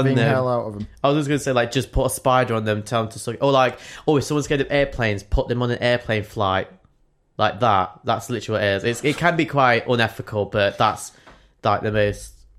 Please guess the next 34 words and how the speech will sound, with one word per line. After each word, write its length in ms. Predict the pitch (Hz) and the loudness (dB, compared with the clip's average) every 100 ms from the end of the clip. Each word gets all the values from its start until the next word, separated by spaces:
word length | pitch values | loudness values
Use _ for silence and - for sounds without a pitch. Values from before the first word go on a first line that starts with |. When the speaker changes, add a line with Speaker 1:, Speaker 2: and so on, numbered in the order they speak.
| - - | -20 -14
Speaker 2:
you 100 | 113 | -6
know. 260 | 95 90 98 | -4 -4 -8
Speaker 1:
If 80 | 117 | -10
someone 320 | 123 127 117 - | -6 -4 -4 -6
has 180 | 127 120 | -6 -6
a 40 | |
fear 300 | 110 139 135 135 | -4 0 2 0
of 120 | 120 | 0
drowning, 500 | 139 139 123 107 110 - _ - - _ 101 | 2 2 2 -2 -8 -12 _ -20 -20 _ -10
drown 420 | 110 123 123 110 | 0 2 2 0
them. 140 | 101 - | -4 -6
Speaker 2:
No. 260 | 143 170 180 | 0 4 4
Speaker 1:
There 440 | 117 - 135 139 | 2 0 2 4
you 120 | 143 139 | 2 2
go. 360 | 156 160 113 - | 2 2 0 -8
Speaker 2:
<laughs> 220 | - 139 | -4 -2
Speaker 1:
Psychology. 800 | 139 - 151 151 156 160 151 - 123 - - - - - - - - 175 165 | 2 4 6 6 4 4 2 0 -4 -4 -4 -4 -4 -6 -8 -8 -16 -14 -2
Speaker 2:
No, 180 | 139 139 | 2 4
that, 340 | 139 143 143 139 | 6 4 4 4
that 180 | 135 | 4
is 120 | 139 127 | 4 2
a 60 | |
lot 340 | 123 117 113 113 | 2 4 4 2
of 60 | |
stress 220 | - 113 | -2 -6
to 60 | - | -4
be 60 | 107 | -6
fair. 100 | 110 | -2
Do 120 | 190 | 0
you 60 | |
have 180 | 196 226 | 2 0
any 120 | 214 | 0
phobias? 500 | 202 208 196 202 190 - _ _ - - | 0 0 2 0 -2 -14 _ _ -20 -4
Speaker 1:
No. 440 | 131 147 151 117 | 0 2 0 -4